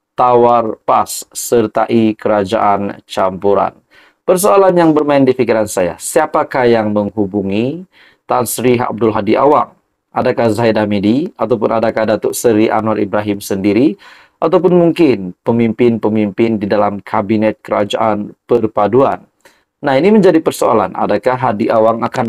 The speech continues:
membawa pas untuk masuk ke dalam kerajaan perpaduan? Dan persoalannya, mahukah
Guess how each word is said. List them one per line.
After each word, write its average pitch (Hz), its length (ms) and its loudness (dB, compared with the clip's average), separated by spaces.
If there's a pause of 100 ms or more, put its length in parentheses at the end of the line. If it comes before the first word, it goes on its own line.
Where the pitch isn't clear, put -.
(120)
membawa 107 240 2
pas - 560 -4
untuk 110 260 -2
masuk 120 460 -2
ke - 80 -2
dalam 135 400 0
kerajaan 165 560 -2
perpaduan? 196 500 0 (460)
Dan 185 240 0
persoalannya, 156 800 0 (240)
mahukah 147 720 0